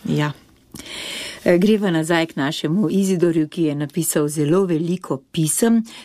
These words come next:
Kako ste, brat Miran, prišli do izbora, ki ga imajo naši poslušalci tudi na spletni strani Naši očetje v veri?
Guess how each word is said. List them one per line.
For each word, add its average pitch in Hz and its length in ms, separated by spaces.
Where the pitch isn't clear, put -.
Kako 277 420
ste, 214 540
brat 190 300
Miran, 180 440
prišli 180 500
do 165 300
izbora, 143 720
ki 165 200
ga 156 120
imajo 147 360
naši 143 320
poslušalci 143 760
tudi 151 260
na 147 160
spletni 151 440
strani 147 440
Naši 147 320
očetje 139 380
v 139 40
veri? 180 420